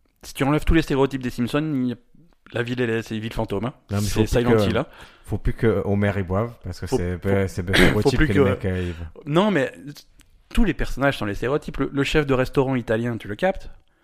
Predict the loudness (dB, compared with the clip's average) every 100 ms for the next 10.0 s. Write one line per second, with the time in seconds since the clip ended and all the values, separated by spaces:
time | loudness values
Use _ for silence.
0 | _ _ -2 -2 0 0 0 0 2 2
1 | 0 0 0 -2 -2 -4 -4 0 0 2
2 | 2 0 -2 -2 -2 0 0 0 0 -2
3 | -4 -8 -10 -10 -6 -2 0 2 0 0
4 | -2 -2 -2 -8 -10 -12 -12 -10 -8 -10
5 | -14 -18 -20 -20 -10 -8 -2 -2 -2 -4
6 | -4 -4 -4 -2 0 2 0 -2 -4 2
7 | 4 4 0 -6 -4 -4 -4 0 0 2
8 | 4 4 4 2 0 0 2 2 0 -2
9 | 0 0 2 2 0 -2 -2 -2 -2 -2